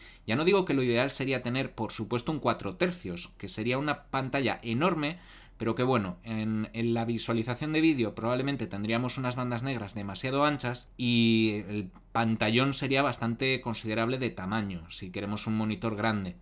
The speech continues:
Bien, después de esta explicación científica, pues vamos a comparar cuál es el resultado en un ordenador normal y corriente. Me voy a, a desaparecer para que podáis ver, eh, toda la pantalla,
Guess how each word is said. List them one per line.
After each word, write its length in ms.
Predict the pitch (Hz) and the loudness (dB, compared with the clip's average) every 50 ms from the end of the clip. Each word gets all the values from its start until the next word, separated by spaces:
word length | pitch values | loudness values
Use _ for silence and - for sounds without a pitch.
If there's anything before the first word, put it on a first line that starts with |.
| - | -10
Bien, 460 | - 123 170 202 165 117 90 90 - - - | -4 0 2 2 2 0 -2 -6 -10 -14 -10
después 500 | 117 135 156 151 151 - - 233 240 233 | -4 -2 -2 -2 -2 0 2 2 2 2
de 60 | 240 | 0
esta 360 | 233 240 233 226 226 220 220 | -2 0 2 2 2 2 2
explicación 540 | 214 185 - - 151 170 170 175 - 185 175 | 0 -2 -4 -2 -2 0 0 0 0 0 0
científica, 680 | 175 - 170 165 170 196 185 - - - - 135 147 165 - - | 0 -2 -2 -2 -2 -4 -4 -4 -4 -4 -4 -4 -6 -6 -6 -4
pues 140 | 117 110 | -4 -2
vamos 220 | 123 147 165 170 175 | 0 0 0 2 2
a 80 | 185 | 2
comparar 400 | 180 180 170 170 160 170 175 170 | 0 0 0 2 2 2 0 0
cuál 160 | 170 160 151 160 | 0 -2 -2 -2
es 200 | 156 - - - | -2 -4 -6 -6
el 260 | 131 127 123 123 120 | -6 -4 -2 -2 -2
resultado 720 | 120 127 123 - 139 135 131 - 190 202 180 175 180 180 175 - - - - - - | -2 -2 -2 -2 -2 -2 0 2 4 4 4 4 2 0 -4 -12 -20 -20 -20 -14 -6
en 160 | - 127 135 147 | -2 0 0 2
un 120 | 160 175 | 4 4
ordenador 480 | 180 165 170 160 160 156 170 180 175 156 | 4 4 2 2 2 4 2 2 2 0
normal 360 | 139 135 123 123 143 139 127 | 0 -2 0 0 0 0 0
y 40 | 98 | -2
corriente. 480 | 87 104 95 95 92 90 87 98 92 | -2 -4 -6 -4 -6 -6 -6 -6 -8
Me 100 | 95 104 | -6 -4
voy 200 | 113 131 160 175 | -2 0 2 2
a, 200 | 180 180 165 - - | 4 2 2 0 -2
a 220 | 135 131 127 120 | -4 -4 -4 -4
desaparecer 640 | 117 120 113 - 120 - 113 120 120 - 165 170 170 | -4 -6 -4 -4 -4 -4 -4 -4 -2 -2 -2 -2 -2
para 220 | - 110 110 - | -2 -4 -6 -6
que 120 | - 104 - | -8 -10 -10
podáis 380 | - - 107 117 135 135 143 | -8 -6 -4 -4 -4 -4 -4
ver, 220 | 151 156 151 143 - - - - 110 | -4 -4 -4 -4 -8 -14 -14 -10 -6
eh, 200 | 117 117 113 110 | -6 -4 -4 -4
toda 220 | - 139 143 143 | -2 -2 0 2
la 100 | 139 135 | 2 2
pantalla, 640 | - 123 123 123 117 156 156 151 135 131 139 139 - | 2 0 0 0 0 0 0 0 0 -2 -4 -6 -10